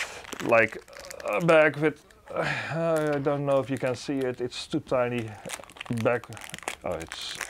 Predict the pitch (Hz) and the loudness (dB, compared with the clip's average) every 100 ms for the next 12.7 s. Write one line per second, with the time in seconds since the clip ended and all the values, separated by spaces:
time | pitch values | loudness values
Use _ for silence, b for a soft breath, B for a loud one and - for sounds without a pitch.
0 | - - 123 110 - - 143 110 95 - | -10 0 2 2 -4 6 8 8 2 -4
1 | - 120 139 139 - 143 101 95 123 113 | -4 0 2 0 0 0 0 -2 0 2
2 | 110 - - - B B B 117 123 - | 0 -4 -10 -12 B B B 2 2 6
3 | 123 120 123 - 160 160 151 160 151 160 | 8 10 8 8 10 10 10 8 8 8
4 | 143 - 131 127 - 123 113 113 104 98 | 6 2 2 2 4 4 6 2 0 -4
5 | 107 107 101 107 104 - 95 82 - B | -4 -4 -2 -2 -2 -4 -4 -4 -10 B
6 | B B B B B 165 165 160 180 151 | B B B B B 12 12 12 8 6
7 | 151 151 143 147 135 131 127 139 123 139 | 8 6 8 10 10 10 4 -2 0 4
8 | 131 131 127 123 117 131 120 113 110 - | 6 4 2 -2 2 6 8 8 4 0
9 | 117 107 104 101 101 98 95 _ - - | 4 6 6 6 4 0 -6 _ -20 -14
10 | 427 120 120 131 123 127 110 117 107 104 | -4 -2 6 8 8 2 6 8 10 8
11 | - - - - 110 104 98 98 98 95 | 2 -10 -10 0 6 6 8 6 6 4
12 | 95 95 92 92 90 92 | 4 2 2 0 -2 -4